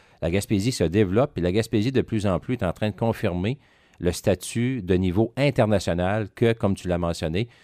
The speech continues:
National Geographic, le Lonely Planet, nous a décerné des dernières années à plus d'une reprise.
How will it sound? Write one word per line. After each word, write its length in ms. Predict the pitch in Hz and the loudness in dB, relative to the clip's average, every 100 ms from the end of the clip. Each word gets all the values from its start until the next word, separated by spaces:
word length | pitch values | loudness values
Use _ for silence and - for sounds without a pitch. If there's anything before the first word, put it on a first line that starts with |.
| _ | _
National 640 | - 107 - 101 98 104 92 | -2 0 0 0 2 2 0
Geographic, 760 | 92 90 76 76 - 107 - | 0 0 -2 -4 -2 -4 -2
le 280 | 87 82 78 | -2 0 0
Lonely 440 | 80 101 101 101 | 2 2 4 2
Planet, 460 | 98 95 80 98 - | 2 0 0 -2 -2
nous 160 | 90 92 | -4 -2
a 60 | |
décerné 480 | 82 98 101 87 110 | 0 -2 0 -2 -2
des 160 | 92 76 | -2 -2
dernières 400 | 80 90 95 85 | -2 -2 -2 -2
années 240 | 76 117 - - - | -2 -6 -8 -12 -6
à 100 | - | -6
plus 220 | - 135 | 0 0
d'une 200 | 101 87 | 2 0
reprise. 460 | 78 - 78 60 | -2 -4 -8 -10